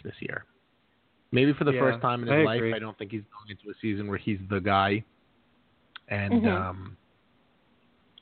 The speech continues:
Speaker 1: I think that's gonna make a big difference for him. I really do. Michael?
Speaker 3: I hope.
Speaker 2: Uh, yeah, I think, uh, most of the time when you see a guy his age coming off of a contract like that, you know, I think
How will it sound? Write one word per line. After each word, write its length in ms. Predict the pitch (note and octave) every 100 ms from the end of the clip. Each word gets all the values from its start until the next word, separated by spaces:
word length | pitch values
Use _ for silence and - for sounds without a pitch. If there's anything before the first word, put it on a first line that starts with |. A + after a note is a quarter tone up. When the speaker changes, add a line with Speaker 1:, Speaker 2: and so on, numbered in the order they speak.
| -
Speaker 1:
I 60 |
think 140 | A2+ A#2+
that's 140 | A2
gonna 160 | A#2 G#2+
make 140 | G2
a 60 | F#2
big 180 | F#2
difference 300 | F2+ - F#2+ -
for 100 | F2
him. 220 | F2 F#2+ -
I 40 | A2
really 260 | G#2 G2
do. 240 | F#2 E2+ - _ _ -
Michael? 420 | A2 A2 C#3 C#3 _ _ _ _ _ -
Speaker 3:
I 80 |
hope. 340 | A#3 F3+ F#3+ - _ _ _ _ _ _ - _ _ _ _ _ - -
Speaker 2:
Uh, 140 | F3
yeah, 420 | - A3 G#3+ G#3 G3+ B2 - _ _ _ -
I 100 | A3+
think, 240 | - D#4+ -
uh, 360 | - - B1+ B1+ - -
most 240 | D#3+ A3 -
of 100 | F3+
the 60 | -
time 160 | D#3
when 80 | D3
you 100 | C3 B2
see 100 | -
a 60 | C3
guy 440 | G#2 A#2+ B2 B2
his 240 | A#2 B2 C3
age 260 | B2 A#2+ A#2 -
coming 240 | - B2 A#2
off 160 | A#2
of 120 | A#2+ G#2+
a 60 |
contract 540 | - B2 C3 - A2 -
like 160 | A2+ -
that, 240 | A2+ A2 - _ - _ _ _ _ -
you 140 | -
know, 200 | B2+ A#2+
I 60 | C3
think 260 | - C#3+